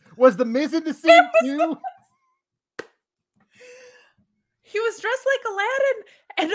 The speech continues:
Speaker 2: I don't know why I was so fixated on this. Uh,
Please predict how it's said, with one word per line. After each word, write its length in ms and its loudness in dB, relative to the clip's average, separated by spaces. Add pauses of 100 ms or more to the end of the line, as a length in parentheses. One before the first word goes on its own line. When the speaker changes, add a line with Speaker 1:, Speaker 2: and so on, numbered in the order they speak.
(160)
Speaker 2:
I 120 2
don't 300 -4
know 220 -6
why 480 -4
I 120 -4
was 240 -8
so 440 -10
fixated 600 -12
on 180 -8
this. 200 -10 (640)
Uh, 260 -4